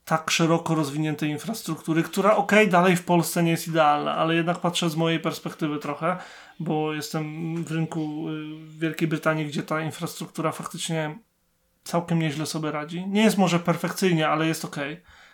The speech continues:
Jest coraz lepiej, bardzo dynamicznie się to zmienia. I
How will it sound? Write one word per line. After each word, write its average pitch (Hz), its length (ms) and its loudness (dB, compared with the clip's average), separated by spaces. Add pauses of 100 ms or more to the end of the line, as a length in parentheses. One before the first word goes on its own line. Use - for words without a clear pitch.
(120)
Jest 160 280 4
coraz 160 300 4
lepiej, 160 300 2
bardzo 156 280 2
dynamicznie 151 520 -2
się 156 100 -4
to 151 140 -4
zmienia. 147 440 -8 (1040)
I 175 480 2